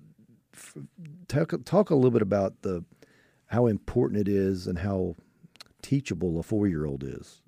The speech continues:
I mean, why is it so important to the average person out there who's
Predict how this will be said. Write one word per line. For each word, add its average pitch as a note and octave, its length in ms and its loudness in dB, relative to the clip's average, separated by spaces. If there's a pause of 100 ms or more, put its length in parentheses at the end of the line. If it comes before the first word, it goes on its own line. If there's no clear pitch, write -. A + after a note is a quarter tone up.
(140)
I - 40 -2
mean, F#2 200 0 (240)
why C3 260 2
is D3 100 2
it B2+ 140 0
so A#2+ 200 2
important G2+ 480 0
to G2 100 -2
the F#2+ 120 0
average B2+ 240 -2
person A2+ 300 -2
out F2+ 160 -8
there F#2 160 -4
who's F#2 280 -2